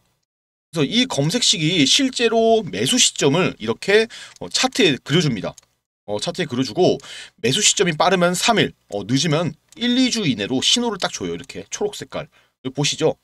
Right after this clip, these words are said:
정말 이제 검색식 시그널 포착 지점이 초록색 딱 이 줄이고, 이걸 보고 딱 매수만 하면 되니까 정말 잘 간단하게 만들어놨어요. 이것만 있어도 아마 어려움 없이 여러분들도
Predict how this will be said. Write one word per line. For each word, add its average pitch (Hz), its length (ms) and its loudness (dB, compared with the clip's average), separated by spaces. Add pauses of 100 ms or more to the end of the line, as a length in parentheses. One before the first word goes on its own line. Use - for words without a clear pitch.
(560)
정말 175 680 2
이제 101 580 -2
검색식 175 420 0
시그널 233 360 2
포착 247 280 -6
지점이 131 360 0
초록색 185 600 -4 (380)
딱 147 120 -4
이 135 100 -6
줄이고, 95 680 -4 (640)
이걸 262 560 2
보고 180 340 0
딱 240 180 0
매수만 196 320 4
하면 196 120 0
되니까 139 360 0
정말 220 420 2
잘 165 100 -2
간단하게 135 460 -4
만들어놨어요. 90 760 -6 (680)
이것만 247 400 4
있어도 208 500 2
아마 139 180 6
어려움 135 480 4
없이 113 500 0
여러분들도 127 720 -2